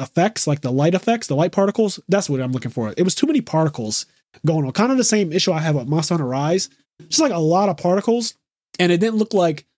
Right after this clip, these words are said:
a fighting game in the sense that, like, I couldn't clearly tell what was happening. There was a point where I saw a, a lightning uppercut, I think,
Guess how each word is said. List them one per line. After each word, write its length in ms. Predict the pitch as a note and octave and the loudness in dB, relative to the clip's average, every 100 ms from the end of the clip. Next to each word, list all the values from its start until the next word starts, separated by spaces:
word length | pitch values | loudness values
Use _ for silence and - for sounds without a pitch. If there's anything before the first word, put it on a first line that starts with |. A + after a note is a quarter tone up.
| _ | _
a 80 | D3 | -8
fighting 380 | - F3 F#3 D#3 | -2 0 2 0
game 280 | A2+ G#2 A2+ | -4 -10 -8
in 80 | C#3+ | -4
the 80 | D3 | -2
sense 280 | F3+ F3 - | 0 -2 -2
that, 320 | D#3 C#3+ - _ _ _ _ - | -2 -2 -6 _ _ _ _ -6
like, 100 | C#3 | -2
I 100 | F3 | 0
couldn't 260 | - C4 D#3+ | 0 -2 -4
clearly 480 | - G#3+ A#3 A3+ | 0 2 4 2
tell 400 | - - G3 F3+ D3+ | 0 0 2 2 0
what 160 | F#3+ | -2
was 120 | D#3+ F#3+ | -2 -2
happening. 220 | F3 D3 | -2 0
There 80 | G#3 | 0
was 100 | C4 | 0
a 40 | |
point 240 | A#3 B3 | -2 0
where 100 | G#3+ | 0
I 40 | F3 | 0
saw 320 | - G3+ D#3 | 0 0 0
a, 80 | - | -6
a 80 | D3+ | -2
lightning 460 | D3 G3 G3 F3+ D#3+ - - - - | 0 0 0 -4 -6 -12 -20 -14 -4
uppercut, 340 | G3 A3 A3+ | -2 0 -2
I 120 | D#3 | -2
think, 380 | C3 D#3+ A#3 - | -2 -2 -2 -6